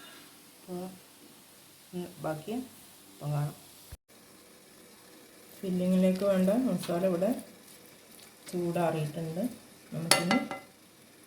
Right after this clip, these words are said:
ഇത് കൂന്തലിലേക്ക് ഫില്ല് ചെയ്യാം.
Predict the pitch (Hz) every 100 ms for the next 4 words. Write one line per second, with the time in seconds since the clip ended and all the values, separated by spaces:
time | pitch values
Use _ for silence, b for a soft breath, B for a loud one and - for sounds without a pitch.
0 | - - 156 - - - - - - -
1 | - - - - - - - 180 170 165
2 | 170 165 - 233 - - - - - -
3 | - - - - - - - - - -
4 | 165 156 156 165